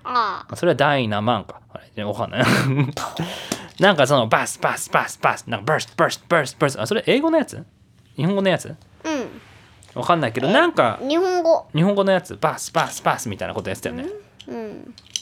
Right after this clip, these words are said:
Speaker 2: で、ベイブレードバーストでしょ？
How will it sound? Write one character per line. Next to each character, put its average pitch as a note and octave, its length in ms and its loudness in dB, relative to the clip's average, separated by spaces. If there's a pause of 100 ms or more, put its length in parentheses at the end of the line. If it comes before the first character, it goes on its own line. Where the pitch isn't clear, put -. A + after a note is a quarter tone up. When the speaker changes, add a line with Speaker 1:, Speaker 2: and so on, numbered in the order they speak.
(520)
Speaker 2:
で、 A#2 120 -2
ベ D#3+ 280 4
イ G#3+ 40 2
ブ G#3 140 0
レ G#3+ 120 4
ー G#3 60 2
ド F#3+ 80 2
バ D#3 400 6
ー F3 40 4
ス - 80 -6
ト G2+ 120 -6
で F#2 100 -10
し - 80 -12
ょ？ A2+ 60 -4